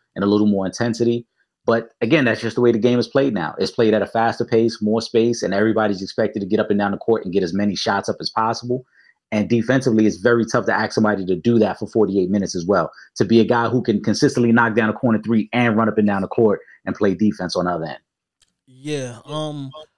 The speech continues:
Speaker 2: look, well, I'll, I'll say, I'll say this. I, first of all, any superstar from the eighties or nineties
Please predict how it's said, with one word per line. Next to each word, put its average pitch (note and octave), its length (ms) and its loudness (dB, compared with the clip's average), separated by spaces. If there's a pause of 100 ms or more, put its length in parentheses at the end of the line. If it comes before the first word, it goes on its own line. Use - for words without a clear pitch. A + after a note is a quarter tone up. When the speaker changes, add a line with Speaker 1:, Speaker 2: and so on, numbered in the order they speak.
(180)
Speaker 2:
look, E3+ 140 -8
well, F#3+ 140 -8
I'll, F#3+ 160 -10
I'll G3+ 140 -6
say, - 220 -6
I'll F3+ 120 -6
say E3 180 -8
this. C#3+ 220 -6
I, D3 140 -8 (400)
first F3+ 240 -8
of C3+ 100 -8
all, B2 280 -8 (480)
any G#3 380 -6 (100)
superstar C#3 1120 -6 (260)
from C3+ 300 -8
the B2+ 140 -8
eighties C#3 360 -6
or B2 100 -6
nineties A#2 640 -8